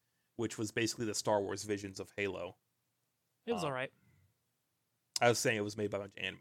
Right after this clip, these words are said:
Speaker 1: studios.
Speaker 2: Yeah, I know, I
Speaker 1: What
Speaker 2: know.
Speaker 1: you think?
Speaker 2: I'm saying
Speaker 1: Okay.
Speaker 2: that I watched it and it, it was all right. <laughs>
Speaker 1: Uh, and then there was Halo four, Forward Unto Dawn, a short series they made, which has better production values than the actual T V series they made, like, five years later.
Speaker 2: Really?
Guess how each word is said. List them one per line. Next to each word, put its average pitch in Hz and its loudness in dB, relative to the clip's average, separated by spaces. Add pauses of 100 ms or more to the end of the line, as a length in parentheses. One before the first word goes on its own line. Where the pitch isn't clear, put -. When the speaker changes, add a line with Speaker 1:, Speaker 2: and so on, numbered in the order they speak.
Speaker 1:
studios. - -8
Speaker 2:
Yeah, 156 4
I - 0
know, 139 -2
I 131 -4
Speaker 1:
What 131 -2
Speaker 2:
know. 131 2
Speaker 1:
you 117 0
think? 120 -10 (480)
Speaker 2:
I'm 147 0
saying 156 2
Speaker 1:
Okay. 147 2
Speaker 2:
that 143 4
I 147 10
watched 147 2
it 127 -10
and 127 -10
it, 131 -6
it 147 2
was 135 -2
all 127 0
right. 123 -6
<laughs> - -14 (840)
Speaker 1:
Uh, 107 0
and 107 2
then 123 0
there 131 4
was 120 2
Halo 117 4
four, 110 -2
Forward 107 0
Unto 101 -4
Dawn, 98 -8 (320)
a 95 -2
short - -4
series 101 -6
they 98 -10
made, 104 -4 (220)
which 175 6
has 156 2
better 160 4
production 143 2
values 113 2
than 127 2
the 123 2
actual 131 -2
T 160 0
V 123 0
series 95 -2
they 98 -2
made, 98 -4
like, 95 -4 (140)
five 123 4
years 107 -2
later. 101 -2 (160)
Speaker 2:
Really? 330 2